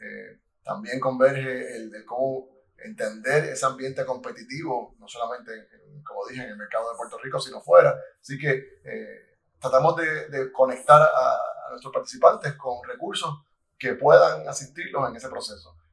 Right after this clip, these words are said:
Y eso empieza de, en la casa, porque nosotros también somos un recurso para ellos, eh, donde nos reunimos y buscamos cómo, eh, conectarnos, eh, con recursos locales, con fuentes de información, eh, y eso es algo que, que nos llena mu-, muchísimo de satisfacción.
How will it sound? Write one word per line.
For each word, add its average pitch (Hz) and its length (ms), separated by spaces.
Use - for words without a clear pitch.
Y 113 160
eso 139 140
empieza 151 400
de, 151 120
en 147 80
la 156 120
casa, - 260
porque - 180
nosotros 123 320
también 123 240
somos 120 280
un 117 80
recurso 117 500
para 113 320
ellos, 147 240
eh, 110 720
donde - 220
nos - 140
reunimos 123 560
y - 20
buscamos 120 480
cómo, 120 400
eh, 104 560
conectarnos, 123 760
eh, 104 320
con 107 180
recursos 117 380
locales, 143 720
con - 180
fuentes 123 300
de 120 60
información, 143 840
eh, 104 300
y 110 120
eso - 140
es - 100
algo 123 300
que, 117 80
que 123 80
nos 107 120
llena 127 280
mu-, 123 200
muchísimo 131 500
de - 160
satisfacción. - 640